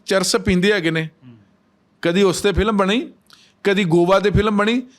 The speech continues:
Speaker 1: ਦਿੱਲੀ ਦੇ ਵਿੱਚ, ਗੋਆ ਦੇ ਵਿੱਚ, ਬੰਬੇ ਦੇ ਵਿੱਚ, ਮਹਾਰਾਸ਼ਟਰ ਵਿੱਚ ਰੇਪ ਪਾਰਟੀਆਂ ਬਣਦੀਆਂ, ਕਿ ਜੇ ਉੱਥੇ ਫਿਲਮਾਂ ਬਣੀਆਂ। ਗੁਜਰਾਤ ਦੇ ਵਿੱਚ ਤੀਜੇ ਕੁ ਦਿਨ ਹਜ਼ਾਰਾਂ ਕਰੋੜਾਂ ਦੇ ਬੰਦਰਗਾਹਾਂ ਤੋਂ ਨਸ਼ੇ ਫੜੇ ਜਾਂਦੇ। ਕਿਸੇ ਨੇ ਗੁਜਰਾਤ ਦੇ ਵਿੱਚ, ਉੱਦਾਂ ਕਹਿੰਦੇ ਕਿ ਮਹਾਤਮਾ ਗਾਂਧੀ ਦਾ ਸੂਬਾ ਹੈਗਾ, ਉੱਥੇ ਸ਼ਰਾਬ ਪ-, ਪਾਬੰਦੀ ਹੈਗੀ ਆ,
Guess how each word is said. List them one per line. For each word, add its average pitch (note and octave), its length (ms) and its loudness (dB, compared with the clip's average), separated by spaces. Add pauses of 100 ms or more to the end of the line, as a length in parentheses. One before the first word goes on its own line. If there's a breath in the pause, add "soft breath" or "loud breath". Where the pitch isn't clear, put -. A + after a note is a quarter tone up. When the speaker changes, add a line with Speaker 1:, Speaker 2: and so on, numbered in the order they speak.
(120 loud breath)
Speaker 1:
ਦਿੱਲੀ F#3 340 0
ਦੇ G3 120 2
ਵਿੱਚ, F#3 240 0
ਗੋਆ F3+ 340 2
ਦੇ F#3 80 0
ਵਿੱਚ, F#3 180 0
ਬੰਬੇ E3+ 340 -2
ਦੇ F#3 80 0
ਵਿੱਚ, F#3 200 0
ਮਹਾਰਾਸ਼ਟਰ F3+ 540 0
ਵਿੱਚ F#3 260 -2
ਰੇਪ F3 280 0
ਪਾਰਟੀਆਂ F3+ 400 -2
ਬਣਦੀਆਂ, F3 320 -2 (340 loud breath)
ਕਿ F3+ 100 0
ਜੇ E3+ 100 2
ਉੱਥੇ F3 220 0
ਫਿਲਮਾਂ G3+ 300 -2
ਬਣੀਆਂ। G3 360 -2 (560 loud breath)
ਗੁਜਰਾਤ F3 460 2
ਦੇ G3 140 0
ਵਿੱਚ G#3 180 0
ਤੀਜੇ G3+ 380 0
ਕੁ G#3 80 -4
ਦਿਨ G3+ 220 -2
ਹਜ਼ਾਰਾਂ F#3 640 0
ਕਰੋੜਾਂ F#3+ 400 2
ਦੇ G3 60 0
ਬੰਦਰਗਾਹਾਂ F3 500 -2
ਤੋਂ F#3+ 100 0
ਨਸ਼ੇ F3 240 0
ਫੜੇ F#3 220 -2
ਜਾਂਦੇ। F#3 240 0 (300 loud breath)
ਕਿਸੇ F3 200 -2
ਨੇ G3 60 -4
ਗੁਜਰਾਤ E3+ 440 2
ਦੇ G3 120 0
ਵਿੱਚ, G#3 300 0 (840 soft breath)
ਉੱਦਾਂ E3 280 0
ਕਹਿੰਦੇ G#3 260 0
ਕਿ G#3 120 -2
ਮਹਾਤਮਾ F3 420 2
ਗਾਂਧੀ G3 300 0
ਦਾ A3 140 0
ਸੂਬਾ F#3+ 380 2
ਹੈਗਾ, F3+ 220 2
ਉੱਥੇ G3+ 260 -2
ਸ਼ਰਾਬ E3 600 -2
ਪ-, F3+ 140 -10
ਪਾਬੰਦੀ F3 420 0
ਹੈਗੀ E3+ 160 0
ਆ, D#3 100 0